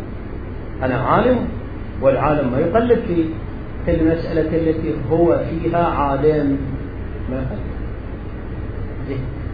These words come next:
فنجي إلى مسألة التقليد الآن، أنه يجب الحمد في الصلاة أم لا، ما أدري. يجب سورة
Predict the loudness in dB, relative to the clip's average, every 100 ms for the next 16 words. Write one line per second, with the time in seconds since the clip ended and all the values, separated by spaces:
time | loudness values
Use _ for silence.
0 | -4 2 4 4 2 2 4 2 2 2
1 | 0 -2 -4 -2 -2 -2 -4 -8 -8 -8
2 | -8 -8 -8 -8 -10 -10 -8 -8 -8 -8
3 | -4 0 2 2 0 -2 -4 -8 -10 -8
4 | -8 -8 -8 -8 -8 -6 -2 0 0 0
5 | 0 2 4 4 4 2 2 -2 0 0
6 | 0 0 2 2 2 2 2 2 2 0
7 | -2 -2 -4 -8 -8 -8 -8 -8 -8 -6
8 | -6 -6 -6 -6 -2 0 2 2 0 2
9 | 2